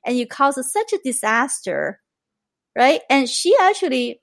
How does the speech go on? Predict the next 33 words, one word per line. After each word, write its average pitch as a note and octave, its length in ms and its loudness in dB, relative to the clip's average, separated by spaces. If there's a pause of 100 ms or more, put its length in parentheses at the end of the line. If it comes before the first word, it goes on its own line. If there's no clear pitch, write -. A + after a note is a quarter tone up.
she's F4 300 -8
fine D#4+ 360 2
now. G3 280 -2
She's A3+ 340 -10
wo-, A#3 260 -4 (520)
<laughs> F#4+ 560 -6
she's C#4 160 -2
doing D#4+ 260 2
well G4+ 280 6
with A3 180 4
the G3+ 120 0
house. - 460 0 (440)
But B3+ 180 4
what D#4+ 220 2
about D#4 280 0
all C#4 140 4
the B3+ 100 -2
hassle B3 420 -2
and G3+ 180 -6
the G3 280 2
financial G#3 420 -6
loss G3+ 360 -2
caused G3 340 -6
to F#3+ 80 -12
me? G3 240 -10 (300)
However, C4+ 600 2 (640)
I G#3 100 0
asked A#3+ 320 2
Anderson A#3 460 -2
Group G#3+ 200 -4
what G3+ 240 0
I G3+ 140 2
do G3 520 -2